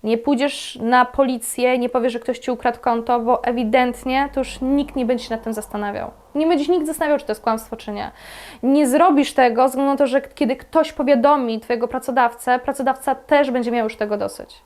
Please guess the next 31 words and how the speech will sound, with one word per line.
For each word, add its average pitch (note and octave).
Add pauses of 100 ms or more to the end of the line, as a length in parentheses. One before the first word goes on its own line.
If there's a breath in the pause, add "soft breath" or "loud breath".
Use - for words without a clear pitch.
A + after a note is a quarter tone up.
Jeśli C#4
sprawy E4+
robią D#4+
się D4
zbyt G#3
poważne, A#3
a A3
ty C4
zasłaniasz D#4
się C4+
kradzieżą C#4
konta, C4 (260 loud breath)
do E4+
którego F#4
masz F#4
dostęp G4+ (120)
i F4+
nagle A4
wszystko G#4 (100)
usuwasz, E4+ (600 soft breath)
i F4 (400)
jeszcze C#5+
dodatkowo C#4
nazywasz D4
się D#4+
na C#4+
swoim C#4
oficjalnym D#4+
profilu C#4+
na C#4
Facebooku B3+